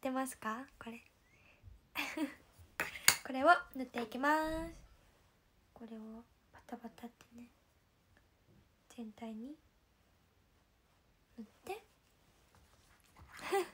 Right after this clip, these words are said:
明日買いに行こうとだって。ほっ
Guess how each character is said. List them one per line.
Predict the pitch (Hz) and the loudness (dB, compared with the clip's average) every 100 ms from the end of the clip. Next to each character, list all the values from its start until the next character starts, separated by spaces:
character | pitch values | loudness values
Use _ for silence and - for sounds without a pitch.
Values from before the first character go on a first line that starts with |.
| - - - - - | -12 -16 4 8 8
明 | 254 | 8
日 | - 294 | 4 2
買 | - 285 | 4 2
い | |
に | 277 277 | 2 -4
行 | - | 2
こ | 285 | 2
う | |
と | 285 226 | 2 -6
だ | 214 | -8
っ | |
て。 | - - - - - - - | -12 -20 -20 -20 -20 -20 -10
ほ | |
っ | - | -10